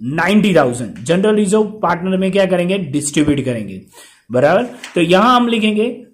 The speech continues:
partner account में distribute old ratio से three raise to two में divide करना है। ओके, तो फिफ्टी फ़ोर thousand and थर्टी सिक्स थाउजेंड। वर्कमैन कंपनसेशन रिजर्व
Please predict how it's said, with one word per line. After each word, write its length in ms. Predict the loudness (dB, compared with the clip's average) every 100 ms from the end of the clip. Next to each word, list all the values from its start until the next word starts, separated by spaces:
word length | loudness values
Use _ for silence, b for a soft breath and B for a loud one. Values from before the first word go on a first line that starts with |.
| _
partner 560 | -2 0 -4 -4 -6 -4
account 280 | -2 -2
में 320 | -2 -6 -8 -14 -6
distribute 680 | -4 -2 -2 0 -4 -12 -8
old 260 | 0 4 6
ratio 400 | 6 4 4 -2
से 180 | -2 -10 -4
three 180 | 0 2
raise 280 | 2 0 2
to 100 | 0 0 B B B -2
two 100 | 2
में 160 | 4 2
divide 320 | 2 2 0
करना 220 | -8 -12
है। 260 | -16 -20 _ _ -6
ओके, 180 | 0
तो 360 | -2 -2 -4 -4
फिफ्टी 360 | 0 -2 0 -2
फ़ोर 280 | 2 4
thousand 420 | 4 4 2 -2 -2
and 440 | -2 -2 -6 B B B _ -4
थर्टी 420 | 0 0 0 -4
सिक्स 380 | -2 -2 -2 -6
थाउजेंड। 340 | -6 -10 -14 -20 b b b
वर्कमैन 600 | 2 4 4 2 0 -2 -4 -14 -20 _ _ _
कंपनसेशन 680 | -2 0 2 0 0 -2 -4 -8 -14 -2
रिजर्व 380 | -2 4 2